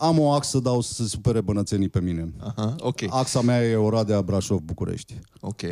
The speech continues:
Speaker 2: interesant. Nu-i nimic, lasă că poate vine și Timișoara din, din urmă tare. Bun, să ne imaginăm asta. Deci aici au, a existat, orașul a fost turcesc timp de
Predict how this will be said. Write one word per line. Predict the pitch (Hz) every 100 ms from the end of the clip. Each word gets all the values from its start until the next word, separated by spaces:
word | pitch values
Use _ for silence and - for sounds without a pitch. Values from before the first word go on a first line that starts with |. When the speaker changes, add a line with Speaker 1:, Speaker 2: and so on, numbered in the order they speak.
| 101 151
Speaker 2:
interesant. | - 107 110 98 95
Nu-i | 95
nimic, | 240 330 202
lasă | 127 -
că | -
poate | 82 156 107
vine | 156
și | 170 151
Timișoara | 139 120 117 92 82 -
din, | 104 98 87 -
din | - 98
urmă | 92 85
tare. | 82 -
Bun, | 101 143 98 - - - -
să | - 139
ne | 131
imaginăm | 131 123 120 139
asta. | 107 -
Deci | 92 101
aici | 123 123
au, | 117 107
a | 107
existat, | 104 101 - 120 - - - -
orașul | 113 123 131 123
a |
fost | - 127 - - - _ _
turcesc | - 113 - 123 - - -
timp | - 110
de | 98 95